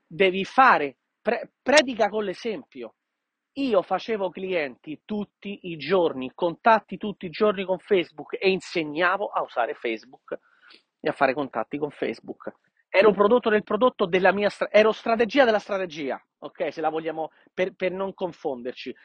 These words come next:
E sul prodotto è uguale. Cioè, se io vendo un prodotto, che siano delle pasticche, degli shake, dei profumi, ma che ne so, qualsiasi cosa, non può essere un prodotto di basso livello, che magari penso che non funzioni. Non può essere,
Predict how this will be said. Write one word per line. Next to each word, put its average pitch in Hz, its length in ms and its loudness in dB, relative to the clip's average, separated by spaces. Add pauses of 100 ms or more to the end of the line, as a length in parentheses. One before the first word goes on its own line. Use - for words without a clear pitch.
(160)
E 185 100 -6
sul 254 200 -6
prodotto 226 340 -4
è - 20 -2
uguale. 113 440 -4 (240)
Cioè, 180 160 -2
se 175 100 -4
io 302 80 0
vendo 233 220 0
un 196 40 -8
prodotto, 196 520 -2
che 160 100 -4
siano 254 300 -4
delle 202 180 0
pasticche, 196 680 -2
degli 202 240 -4
shake, 185 540 -4
dei 208 180 0
profumi, 190 600 -2
ma - 140 -14
che 320 120 0
ne 226 100 0
so, - 160 -6
qualsiasi 254 460 -2
cosa, 165 340 0 (320)
non 269 260 -2
può 233 200 2
essere 196 320 0
un 151 120 -4
prodotto 160 480 -2
di 151 100 -8
basso 147 380 0
livello, 120 580 0 (320)
che 190 160 2
magari 185 320 4
penso 160 380 -2
che 160 80 -6
non 156 120 -6
funzioni. 151 460 -6
Non 247 160 0
può 254 200 4
essere, 170 440 2